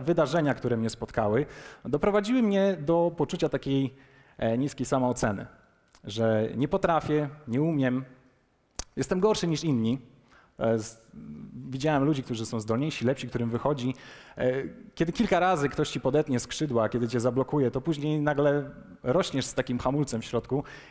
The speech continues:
i nie jesteś osobą, która się wyrywa. To nie byłem ja. Ja czułem, że jeżeli ktoś powiedział mi "nie",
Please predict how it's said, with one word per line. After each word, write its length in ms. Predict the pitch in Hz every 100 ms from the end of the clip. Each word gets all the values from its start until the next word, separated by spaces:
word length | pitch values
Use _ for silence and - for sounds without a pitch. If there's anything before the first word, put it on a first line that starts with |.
| -
i 180 | 180 196
nie 220 | 202 220
jesteś 280 | 220 180 -
osobą, 280 | 156 151
która 180 | 135 139
się 120 | 135
wyrywa. 320 | 131 147 113 107
To 100 | 175
nie 100 | 165
byłem 240 | 165 156
ja. 200 | 147 101
Ja 140 | 127
czułem, 260 | - 175 165
że 100 | 156
jeżeli 260 | 147 156 147
ktoś 220 | 160 -
powiedział 240 | 156 131
mi 100 | 120
"nie", 200 | 147 196